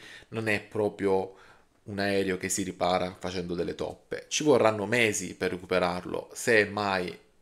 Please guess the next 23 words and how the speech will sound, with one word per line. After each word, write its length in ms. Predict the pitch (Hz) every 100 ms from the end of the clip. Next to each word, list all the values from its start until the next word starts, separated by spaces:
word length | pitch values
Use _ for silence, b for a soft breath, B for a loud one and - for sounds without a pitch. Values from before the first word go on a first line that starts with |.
| _ -
sarà 320 | - 92 90
possibile 720 | 101 - - 90 90 82 -
recuperarlo. 760 | - 87 - 82 82 82 - - _ _ - - B B B B B
Ora, 420 | 156 139 113 - -
la 120 | 143
cosa 300 | 190 - 107
più 140 | 131
interessante 960 | 120 127 127 - 151 131 101 - 92 -
di 80 | 98
questa 300 | 120 120 120
notizia 880 | 160 135 123 - - 131 131 135 -
è 240 | 139 -
che 100 | -
il 240 | 151 117
principale 800 | - 165 156 - 156 196 139 98 -
canale 380 | 107 117 110 92
di 80 |
divulgazione 800 | 92 98 101 98 101 - 135 104 - _
pro-Russia 840 | - 151 117 117 113 - 117 117
ha 100 | -
dichiarato 600 | 135 135 120 107 101 -
che 320 | 107 110 101 104
due 560 | 170 202 107 - -